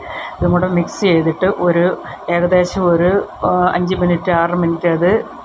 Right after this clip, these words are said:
ഉണങ്ങാൻ വയ്ക്കുക. അതിന് ശേഷം അത് തുടച്ചെടുക്കണം. അതിന് നമ്പർ ഫോർ ജെൽ ഉപയോഗിച്ച് നമുക്ക് മെഷീൻസ്, ടൂൾസ് ഉപയോഗിച്ച് മസാജ് ചെയ്യാം.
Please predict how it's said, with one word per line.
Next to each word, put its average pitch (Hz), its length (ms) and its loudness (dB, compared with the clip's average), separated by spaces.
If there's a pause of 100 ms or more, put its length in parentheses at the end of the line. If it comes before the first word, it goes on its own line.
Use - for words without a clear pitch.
ഉണങ്ങാൻ 170 520 0
വയ്ക്കുക. 156 600 0 (360)
അതിന് 170 160 2
ശേഷം 180 540 -2
അത് 175 240 0
തുടച്ചെടുക്കണം. 165 840 0 (360)
അതിന് 180 460 -2
നമ്പർ 190 320 0
ഫോർ 185 580 2
ജെൽ 180 400 2
ഉപയോഗിച്ച് 180 720 2 (360)
നമുക്ക് 175 300 0
മെഷീൻസ്, 196 920 0 (140)
ടൂൾസ് 202 340 2
ഉപയോഗിച്ച് 175 480 2
മസാജ് 175 540 0
ചെയ്യാം. 165 440 0